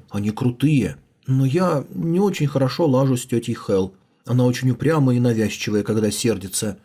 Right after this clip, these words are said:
Однажды Бог послал нам еду, и дядя Йормунганд всю её съел сам.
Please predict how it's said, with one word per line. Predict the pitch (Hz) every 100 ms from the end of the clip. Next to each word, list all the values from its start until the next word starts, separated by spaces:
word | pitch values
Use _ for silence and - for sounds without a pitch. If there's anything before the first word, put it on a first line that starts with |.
| _ _ _
Однажды | 101 104 135 113 107
Бог | 101 185 185 - _
послал | 101 - 151 165
нам | 156 151
еду, | 147 147 110 - _ _ _ _
и | 131 123
дядя | 120 135 131 123
Йормунганд | 110 165 208 156 135 123 101
всю | - - - 165
её | 165 131
съел | 127 - 101 123
сам. | 120 - 104 80 73